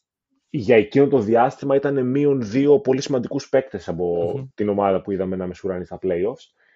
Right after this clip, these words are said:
Speaker 1: και έδειξαν ότι έχουν και αυτοί τροτά σημεία, κάνουν τις ήττες τους. Θεωρώ ότι θα επιστρέψουν στο επίπεδο που είναι, έτσι, spoiler alert, δεν είναι και τόσο spoiler, δηλαδή είναι μια καλολαδωμένη μηχανή που δουλεύει full.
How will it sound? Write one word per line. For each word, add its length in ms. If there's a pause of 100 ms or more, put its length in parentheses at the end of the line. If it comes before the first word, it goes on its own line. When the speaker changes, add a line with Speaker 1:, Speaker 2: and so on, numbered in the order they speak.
(280)
Speaker 1:
και 200
έδειξαν 380
ότι 360
έχουν 440
και 80
αυτοί 360
τροτά 340
σημεία, 360
κάνουν 340
τις 180
ήττες 260
τους. 160 (460)
Θεωρώ 220
ότι 80
θα 60
επιστρέψουν 540
στο 140
επίπεδο 340
που 140
είναι, 380
έτσι, 260 (160)
spoiler 340 (100)
alert, 220 (160)
δεν 160
είναι 100
και 100
τόσο 320
spoiler, 300
δηλαδή 480 (260)
είναι 180
μια 680 (500)
καλολαδωμένη 800
μηχανή 460
που 140
δουλεύει 1080 (240)
full. 360